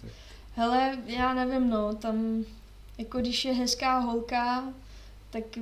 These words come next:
Speaker 2: většinou jako se na to hezky kouká. Ono, já nevím, no, já, tím, že já jsem taková obyčejná, normální, tak já jsem jako, když už jsem se prezentovala, tak jsem chtěla, aby všichni viděli, že to umím.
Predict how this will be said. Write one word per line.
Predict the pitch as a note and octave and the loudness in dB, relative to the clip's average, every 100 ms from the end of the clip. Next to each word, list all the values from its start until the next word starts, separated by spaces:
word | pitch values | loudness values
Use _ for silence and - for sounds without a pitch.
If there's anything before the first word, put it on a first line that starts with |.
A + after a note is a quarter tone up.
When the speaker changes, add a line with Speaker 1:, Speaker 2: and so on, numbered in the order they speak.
| A3 G#3+ | -4 -4
Speaker 2:
většinou | A#3 A#3+ A#3+ A#3 A3+ A3+ A3 - - - - - | -4 -2 0 2 2 0 -2 -12 -20 -20 -14 -10
jako | G#3+ A3+ | -8 -4
se | A3 A3+ | -2 -2
na | G#3+ | -2
to | A3+ | -2
hezky | A3+ A3 - A#3 | -2 -2 -2 -4
kouká. | A3 G#3+ - G#3+ G#3 G#3+ A3 - - - - - | -2 -2 -2 -2 -2 -6 -10 -12 -20 -20 -20 -10
Ono, | G3+ A3 A#3 A#3 A#3+ | -4 0 0 -2 -2
já | B3+ | 0
nevím, | B3+ A#3 A3+ | 0 0 0
no, | G3 F#3+ | -2 -2
já, | G#3 G#3+ G#3 G#3+ - - - | -2 -4 -6 -14 -14 -16 -8
tím, | - A3+ | -2 0
že | A3+ | 2
já | A#3 A3 | 0 0
jsem | A#3 | 0
taková | A3 A3 A#3 | -2 0 0
obyčejná, | A3+ G#3+ A3+ - A#3+ A#3 A#3 | 0 0 -2 -2 0 2 2
normální, | A3+ A3+ A3 A3 A3+ A3+ A3+ A#3 C4+ - - - | 2 2 2 2 2 2 2 0 -4 -12 -18 -14
tak | - G3+ G#3+ | -12 -8 -6
já | G3+ | -4
jsem | - G#3+ G#3+ G#3+ | -4 -4 -2 -4
jako, | A3 A3 G#3 - - - | -6 -8 -10 -12 -14 -8
když | G#3 - | -8 -6
už | G#3+ | -4
jsem | - A3 | -2 -2
se | A#3 | -2
prezentovala, | A#3 A3 G#3+ A3 G#3+ A3 G#3+ | -2 -2 0 0 2 0 0
tak | G#3+ - | -2 -2
jsem | A3+ | -2
chtěla, | A3 - A3 G#3+ G#3 | -2 -4 2 4 4
aby | G#3 A3+ | 2 -2
všichni | A3+ A3+ A3+ | -2 0 0
viděli, | G#3+ G#3+ A3 | 0 0 0
že | A3 | 0
to | A3 | -2
umím. | - C4 A#3+ F#3 | 2 4 4 2